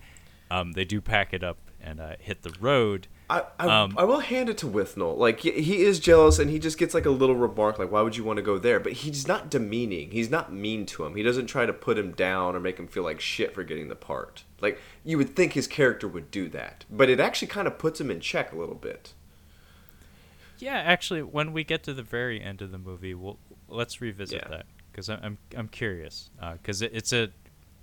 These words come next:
Speaker 1: it's not something you see in movies very often, where oftentimes the way things are played out in films, they, they tend to heighten things in
Speaker 2: Mm-hmm.
Speaker 1: a ugly, artificial way. Um, but the conclusion of this film feels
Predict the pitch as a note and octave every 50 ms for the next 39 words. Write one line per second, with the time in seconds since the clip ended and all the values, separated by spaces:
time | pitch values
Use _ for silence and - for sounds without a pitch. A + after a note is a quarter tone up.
0 | - - A2+ A2+ - - C3+ C3 C#3 - - - C3 A#2 - A#2 G#2+ G2+ G2 -
1 | - - G#2+ G#2 G2 F2+ F2 E2+ F2 E2+ E2+ E2+ E2+ E2+ E2 D#2+ - - F2 E2+
2 | E2+ E2 E2 E2 D#2+ - - E2+ E2 E2 E2+ E2+ E2+ E2+ E2 D#2+ D#2 - - -
3 | - - - - - - - - E2+ D2+ F#2 A2+ A2+ - A#2+ A2+ G#2+ - A2 G#2+
4 | G2+ - - G2 F#2 G2 F#2+ F2+ - - F#2+ F#2 F#2 E2+ - - - - - -
5 | - - G#2 - - - - G#2 F#2+ F2+ F2 F2 E2+ E2+ F2 F2 G2 F#2+ F2 E2
6 | - - F2+ E2+ E2 E2 E2 D#2+ - - F2 E2 E2 - - - - F2 - -
7 | A2 G2 F2+ D2+ - - F#2+ F#2+ - - G2+ G2 - G#2 G2+ G2 G2 F#2+ - -
8 | - G#2 A2+ F#2+ F2+ - E2 E2 E2 D#2+ - - - F#2 F#2 F2 - F#2+ F#2+ F#2
9 | F2+ - - - F#2 G2 F2 E2+ - - G2+ F#2 - - G2+ F#2+ G2 G2+ G2+ G#2+
10 | G#2+ G#2 - - - - - - - - - - - - - F2 F2 F2 F2 E2
11 | - - A2 - - A#2 - - A#2+ A2+ - - C3 C3 A#2+ B2+ B2+ B2 G#2+ G#2
12 | - - - A2 G#2+ G#2 G2 F#2+ - - G2 F#2+ F#2 F2 - -